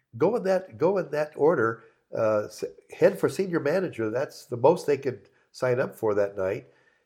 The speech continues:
And then if that's not, if that's too, too much for them, to, then down to manager. Uh, and then if that's too much for them, down to distributor. And if that's too mu-,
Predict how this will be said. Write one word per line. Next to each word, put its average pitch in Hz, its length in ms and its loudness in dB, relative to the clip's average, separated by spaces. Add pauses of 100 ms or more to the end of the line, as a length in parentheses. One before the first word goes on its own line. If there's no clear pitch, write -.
(180)
And 120 400 0
then 147 300 0
if 123 200 -2
that's 135 380 -2
not, 139 220 0
if - 100 -8
that's - 200 0
too, 147 320 -4 (400)
too 165 120 -2
much 156 220 2
for 143 160 0
them, 156 240 -2
to, 139 140 -8
then 160 300 -4 (100)
down 139 200 0
to 156 80 -6
manager. 139 580 -4 (500)
Uh, 117 120 2
and 123 300 -2
then 135 80 2
if 135 100 -4
that's 151 180 2
too - 160 -2
much 170 180 0
for 156 140 -4
them, 185 400 -4
down 135 240 0
to 143 100 -12
distributor. 135 800 -2 (520)
And 127 100 2
if 127 80 0
that's - 260 2
too - 80 -12
mu-, - 160 -8